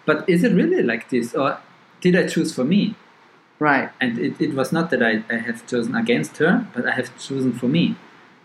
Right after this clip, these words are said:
Speaker 1: Yeah.
Speaker 2: So, yeah, and I, I, I see so many people who do, they think that if they start to choose from them, it's choosing against someone. So if you're out there listening to this, please know that choosing for you doesn't have to be about choosing against someone.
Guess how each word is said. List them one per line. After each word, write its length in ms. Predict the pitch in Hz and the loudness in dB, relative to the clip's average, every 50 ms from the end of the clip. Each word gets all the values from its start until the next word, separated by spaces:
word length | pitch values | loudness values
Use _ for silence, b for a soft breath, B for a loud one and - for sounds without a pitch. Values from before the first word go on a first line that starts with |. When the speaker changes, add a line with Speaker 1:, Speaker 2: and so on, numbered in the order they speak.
| _ _ _ _ _ - | _ _ _ _ _ -4
Speaker 1:
Yeah. 140 | 113 113 131 | 0 2 4
Speaker 2:
So, 340 | 185 180 170 165 151 - - - - - | 4 4 4 4 2 -2 -6 -12 -6 0
yeah, 340 | 175 180 170 156 143 - 147 | 2 4 4 4 4 2 2
and 100 | 160 165 | 2 2
I, 380 | 165 170 165 - - - 170 | 2 0 0 -6 -4 -2 -2
I, 300 | 175 - - - 185 180 | -2 0 0 2 2 4
I 40 | 180 | 4
see 200 | 175 175 202 202 | 2 2 0 -2
so 220 | 185 - 208 202 196 | 0 2 2 4 4
many 220 | 196 190 170 180 | 4 4 2 2
people 360 | - 175 160 - 160 160 156 | 0 -2 -2 0 0 -2 -2
who 180 | - 160 151 - | 0 -4 -4 -2
do, 380 | - 160 156 151 151 147 143 - | 0 0 2 2 2 0 0 0
they 140 | 147 147 143 | -2 -2 -2
think 300 | - - 175 180 175 175 | -2 0 0 0 2 2
that 140 | 160 139 | 0 0
if 120 | 143 143 - | 0 -2 -2
they 120 | 151 147 | -2 -2
start 300 | 147 - 165 151 127 - - | -2 2 2 2 2 2 -2
to 80 | - | -8
choose 360 | - - - 156 143 143 - | -10 -6 -2 -2 -2 -2 -2
from 160 | - 147 151 147 | -4 -2 0 0
them, 320 | 143 139 135 131 127 113 | 2 2 2 0 -2 -2
it's 220 | - 139 - - - | -4 -8 -8 -6 -2
choosing 400 | - 160 151 - 139 135 - 131 | -2 -2 0 0 0 -2 0 -2
against 500 | 139 143 - - 143 143 135 - - - | -4 -6 -2 -2 -2 0 0 -2 -6 -6
someone. 440 | - 139 135 139 131 117 - - 120 | -2 -2 0 0 0 -2 -4 -6 -4
So 360 | - 165 147 143 139 139 B B B B B B - | -2 0 0 0 0 -2 B B B B B B -10
if 160 | 165 151 - | -8 -4 0
you're 180 | 180 226 254 269 | 2 4 4 4
out 200 | 226 190 - - | 4 2 0 0
there 120 | 165 156 | -2 0
listening 360 | 147 147 151 - - 151 147 - | 0 -2 -4 -4 -4 -6 -6 -4
to 120 | - 143 | -6 -6
this, 300 | - 143 131 127 131 - | -4 -2 -4 -4 -4 -8
please 320 | - - 247 254 254 226 - | -4 -2 0 0 0 0 0
know 220 | 165 139 135 139 | 0 2 2 2
that 160 | 135 127 - | 0 -2 -4
choosing 340 | - - 147 135 151 147 143 | -4 -4 -2 0 0 -2 -2
for 80 | 147 131 | -2 -2
you 140 | 135 135 135 | -2 0 0
doesn't 220 | 151 151 156 196 | 0 0 2 2
have 160 | 190 185 - | 2 2 2
to 80 | - 180 | 0 -2
be 280 | 160 151 143 135 - B B B B B B - | 0 0 0 0 -2 B B B B B B -8
about 360 | 131 131 143 135 127 - - | -2 2 2 2 2 2 -2
choosing 360 | - - 151 135 147 139 98 | -4 -4 -2 -2 -2 -2 0
against 480 | 131 135 131 - - 127 127 143 139 - | -2 -4 -4 -2 -2 0 0 0 -2 0
someone. 440 | - 175 185 190 190 196 208 202 | 2 4 4 6 4 4 2 -2